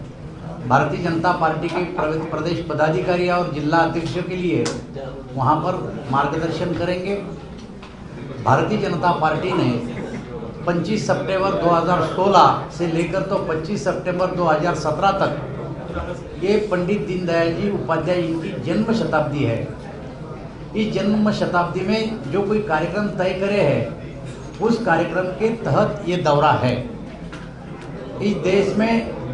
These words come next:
पचानवे दिन सारे स्टेट में जाकर और पन्द्रह दिन विस्तारक बोल के ऐसे एक सौ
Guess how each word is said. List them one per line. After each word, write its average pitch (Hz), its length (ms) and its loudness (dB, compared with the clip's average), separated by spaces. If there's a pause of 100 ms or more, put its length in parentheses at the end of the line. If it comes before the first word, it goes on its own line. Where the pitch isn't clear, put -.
(120)
पचानवे 214 540 4
दिन - 640 4 (2000)
सारे 185 320 8
स्टेट 196 320 2
में 196 200 -2
जाकर 160 600 2 (460)
और - 160 0
पन्द्रह 175 380 4
दिन 226 400 2
विस्तारक 208 480 6
बोल 190 300 0
के - 240 2 (580)
ऐसे 196 340 2 (500)
एक 180 220 -2
सौ 226 240 2